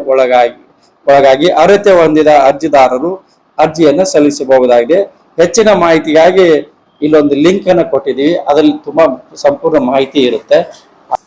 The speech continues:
ಇದರಲ್ಲಿ ಭಾಗವಹಿಸೋದಕ್ಕಾಗಿ ತಮ್ಮ ಪತ್ರಿಕೆಗಳಲ್ಲಿ ಪ್ರಚುರಪಡಿಸಬೇಕು ಅಂತ ಈ ಮೂಲಕ ಇದೆ. ಅದು ನಾವು ಯಾವಾಗ ಕೆಲಸ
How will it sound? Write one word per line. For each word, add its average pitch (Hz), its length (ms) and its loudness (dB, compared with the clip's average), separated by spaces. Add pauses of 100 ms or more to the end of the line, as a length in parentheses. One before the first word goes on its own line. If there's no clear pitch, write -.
(240)
ಇದರಲ್ಲಿ 151 440 2
ಭಾಗವಹಿಸೋದಕ್ಕಾಗಿ 147 1120 0 (800)
ತಮ್ಮ 139 220 -6 (420)
ಪತ್ರಿಕೆಗಳಲ್ಲಿ 139 800 0
ಪ್ರಚುರಪಡಿಸಬೇಕು 123 1000 -12
ಅಂತ 110 140 -12
ಈ 123 200 -10
ಮೂಲಕ 110 460 -12
ಇದೆ. 160 160 2
ಅದು 110 320 -2 (1040)
ನಾವು 151 160 2
ಯಾವಾಗ 160 240 4
ಕೆಲಸ 175 280 -4